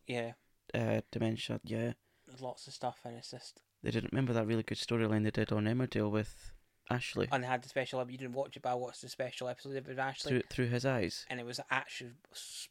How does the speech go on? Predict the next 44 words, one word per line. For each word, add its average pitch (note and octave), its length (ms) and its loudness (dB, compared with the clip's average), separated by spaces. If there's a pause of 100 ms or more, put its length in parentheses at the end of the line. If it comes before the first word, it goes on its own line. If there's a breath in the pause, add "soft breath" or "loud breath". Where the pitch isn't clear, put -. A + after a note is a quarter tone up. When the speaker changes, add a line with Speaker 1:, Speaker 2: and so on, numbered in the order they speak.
Speaker 1:
brilliant, C3 300 2
most B2+ 220 -2
best C3 220 0
thing B2+ 80 0
I A#2+ 40 2
ever A#2 80 -2
watched, A#2+ 340 -4
'cause - 240 -8
Speaker 2:
Yeah. G#2+ 240 6 (180)
Speaker 1:
the - 100 -2
special C3 380 -2
effects B2 420 -4
on A#2+ 100 -6
this, A#2 140 -6
on C3 200 -4
this A#2+ 120 -8
haziness B2 460 -6
of A#2 100 -6
the A2+ 80 -10
screen. B2 360 -6
It G#2+ 260 -16
Speaker 2:
I - 20 -2
mean, A#2 120 2
that's C3 240 0
what - 140 0
T A2 140 0
V's - 200 -4
made F2 180 -4
for. - 240 -8 (220)
Speaker 1:
Yeah, C3+ 120 -4
especially D3 380 0
Speaker 2:
To, A#2+ 60 0
Speaker 1:
Emmerdale. B2 300 -2 (100)
Speaker 2:
to A#2+ 100 -2
tell A2+ 200 0
stories. - 520 -2 (160)
Speaker 1:
Yeah. A#2 280 0 (1700)
Speaker 2:
And A2+ 100 -2
to - 80 2
help G#2 180 4
people G#2 420 -2 (520)
really G#2+ 300 2 (180)
understand. A2 640 -2 (1400)
Speaker 1:
Yeah. C#3 80 -16